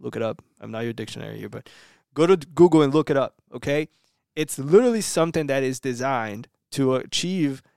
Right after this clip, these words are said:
a goal. It's, you said systematic. It's, it is. The society is systematic today. You go, what you go to college, dude, think about what you learned in high school. Every single one of you guys,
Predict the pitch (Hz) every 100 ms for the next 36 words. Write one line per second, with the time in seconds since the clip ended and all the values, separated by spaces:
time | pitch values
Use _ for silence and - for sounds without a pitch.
0 | _ - 139 139 143 131 151 127 113 _
1 | _ _ _ 113 - - _ _ 120 -
2 | 143 127 - _ - 123 127 135 151 113
3 | - 117 - 131 117 160 143 110 110 117
4 | - 143 147 - 139 131 131 127 113 120
5 | 110 87 _ _ _ 120 120 165 - 139
6 | 175 196 175 185 160 - 185 170 - 175
7 | 165 - 170 196 202 202 180 185 147 147
8 | 143 131 120 - - _ _ _ _ -
9 | 143 165 160 147 135 123 117 107 -